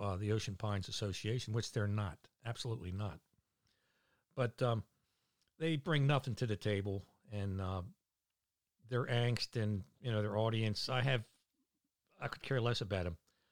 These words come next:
What I don't have is their nineteen thousand followers, if they have that. But what I do have is I have several continents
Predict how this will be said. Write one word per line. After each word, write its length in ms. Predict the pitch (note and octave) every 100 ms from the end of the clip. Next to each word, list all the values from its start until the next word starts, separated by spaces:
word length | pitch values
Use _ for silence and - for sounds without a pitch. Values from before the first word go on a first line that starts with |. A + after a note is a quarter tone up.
| _ _ _ _
What 220 | D3+ D3+
I 100 | D#3
don't 220 | D#3+ D#3 B2+
have 240 | B2+ A#2+
is 100 | G#2+
their 160 | B2 A#2
nineteen 480 | A#2 A#2 - A2+
thousand 420 | G#2 A2 G#2 G2 F2+
followers, 420 | A2+ A2+ G2 G2
if 100 | D3+
they 160 | A#2 F#2
have 240 | G2+ G#2+
that. 180 | F2+ F2
But 80 | G2+
what 120 | A2
I 60 | G#2
do 260 | - B2+
have 280 | G2 G2 F#2
is 120 | F2+
I 120 | G#2+
have 260 | G#2 G#2+ G2 - _ _ _ _ _ _ _ _ _ _
several 280 | - C#3+ G#2
continents 720 | - A#2+ B2 F2+ D2+ - -